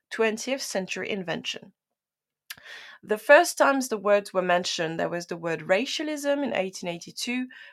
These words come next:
racialist in nineteen ten, and the word, uh, racism was published in a book by James Strachey Barnes entitled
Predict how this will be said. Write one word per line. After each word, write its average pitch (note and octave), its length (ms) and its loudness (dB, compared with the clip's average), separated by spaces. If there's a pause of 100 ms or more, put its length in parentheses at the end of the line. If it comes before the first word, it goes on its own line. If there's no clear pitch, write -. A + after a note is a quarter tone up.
(140)
racialist A#3+ 680 0
in G#3 120 -6
nineteen F3 440 -6
ten, D4+ 340 4 (400)
and A3+ 300 4
the A3+ 100 2
word, C#4 520 2 (400)
uh, G3 240 2
racism G3+ 540 -2
was F3+ 320 -4 (260)
published G3+ 560 -2
in A#3 140 -4
a G3 60 -4
book - 460 -6
by F#3 280 0
James G3+ 420 -4
Strachey B3 480 -8
Barnes F3 500 -2 (160)
entitled A3 800 -2